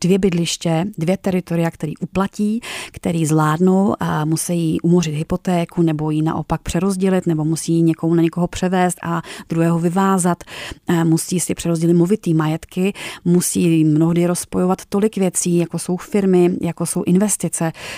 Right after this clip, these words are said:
jako jsou různé plány, které předtím spolu měli a do kterých investovali a společně budovali.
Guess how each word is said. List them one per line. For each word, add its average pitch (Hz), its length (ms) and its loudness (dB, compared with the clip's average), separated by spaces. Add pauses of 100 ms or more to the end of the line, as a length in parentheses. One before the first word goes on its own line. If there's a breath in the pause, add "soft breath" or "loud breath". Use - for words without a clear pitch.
jako 175 200 -2
jsou 180 480 2
různé 175 560 2 (280)
plány, 202 360 2
které 165 240 -4
předtím 175 300 -2
spolu 180 260 0
měli 175 260 6
a - 40 -6
do 165 120 -4
kterých 180 380 -2 (100)
investovali 170 560 -2
a - 40 -4
společně 175 440 -4
budovali. 170 500 0